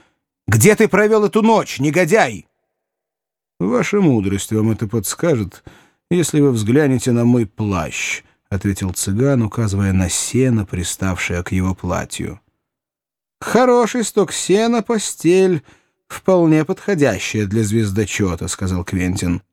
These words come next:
«и даже слишком роскошная для безбожника, поносящего нашу святую религию и её слуг». «А всё-таки она пришлась больше по вкусу моему коняге, чем мне», сказал Хайраддин, похлопывая свою лошадку по шее.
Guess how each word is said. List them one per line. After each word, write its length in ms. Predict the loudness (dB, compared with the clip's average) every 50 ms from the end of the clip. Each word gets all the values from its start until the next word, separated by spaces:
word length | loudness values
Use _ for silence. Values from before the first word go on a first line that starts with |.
| _ 2
«и 100 | 4 4
даже 240 | 6 4 4 4 2
слишком 460 | 2 2 2 2 2 2 2 2 2
роскошная 680 | 2 2 0 0 2 2 2 2 2 0 0 0 0
для 140 | 2 0 0
безбожника, 720 | 0 0 0 0 2 2 2 2 2 2 0 -2 -2 -2 -2
поносящего 640 | 0 0 0 2 2 2 0 0 0 0 -2 0
нашу 260 | 2 2 0 0 -2 -2
святую 380 | 0 0 2 4 4 4 6
религию 560 | 6 4 4 4 2 2 2 2 4 2 2
и 80 | 2 2
её 300 | 4 4 4 4 2 2
слуг». 640 | 0 -2 -2 -2 0 0 -2 -2 -6 -10 -12 -14 -18 _ _ _ _ _ _ _ _ _ _ _ _ _ _ _ _ -2
«А 160 | 0 0 0
всё-таки 460 | -2 -2 0 0 0 0 0 0 2
она 220 | 4 4 4 4
пришлась 500 | 2 2 2 2 2 2 2 2 2 2
больше 340 | 2 2 2 2 2 0 -2
по 140 | -2 -2 -2
вкусу 400 | -2 0 0 0 0 0 0 0
моему 380 | 2 2 4 4 4 2 2 0
коняге, 640 | 0 0 0 2 2 2 2 0 -2 -6 -8 -8 -6
чем 240 | -6 -4 -4 -2 0
мне», 460 | 0 2 2 2 2 0 -2 -4 -8 _ _ _ _ _ _ -12
сказал 420 | -10 -8 -6 -6 -4 -4 -4 -4
Хайраддин, 800 | -4 -4 -4 -4 -2 -2 -2 -2 -2 0 2 2 2 2 2 0
похлопывая 600 | -2 -4 -4 -2 -2 -2 -2 0 0 -2 -2 -2
свою 280 | -4 -4 -4 -2 -2 -2
лошадку 500 | -2 -4 -4 -4 -4 -4 -6 -6 -8 -6
по 160 | -6 -4 -6
шее. 580 | -4 -4 -4 -4 -4 -2 -2 -2 -4 -6 -8